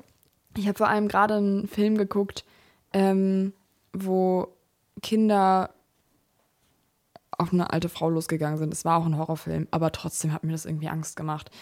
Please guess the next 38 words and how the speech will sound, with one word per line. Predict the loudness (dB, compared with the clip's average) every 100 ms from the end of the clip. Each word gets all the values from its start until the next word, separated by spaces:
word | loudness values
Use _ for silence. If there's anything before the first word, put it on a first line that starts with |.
| -20 -20 -14
Sowohl | -8 -2 0 0
in | 2
dem | 2 2
Fall | 0 0
Omas | 2 2 2 2
als | -2 -2 -2
auch | -2 -2
Kinder. | -2 -2 0 -2 -4
Das | -8 -6
war | -4
irgendwie | -4 -4
alles | -4 -4 -4
ein |
bisschen | 0 2 4
gruselig | 2 -2 -2 -4
danach. | -4 -4 -4 -6 -12 -20 -20 -6
Aber | -2 2 2 0
ich | -2
konnte | -2 0 -2 -2
in, | 0 0 -2 -10 _ _ -10
<laughs> | -8 -10 -16 -20 -14
ich | -12 -2
konnte, | 0 0 -2 -2
das | -2 0
ist | 0 4
ja | 4
irgendwie | 6 4 6 4
ein | 4
total | 0 2 2 2
der | 2
Schwenk. | 0 2 2 0 -2 _ _ _
Wow, | 2 6 6 6 2
den | -2
kann | -2 -2
ich | -2
noch | -4
erzählen. | -4 -4 -4 -2 -4 -6 -16 -18 -16 -8 2
Ähm, | 4 6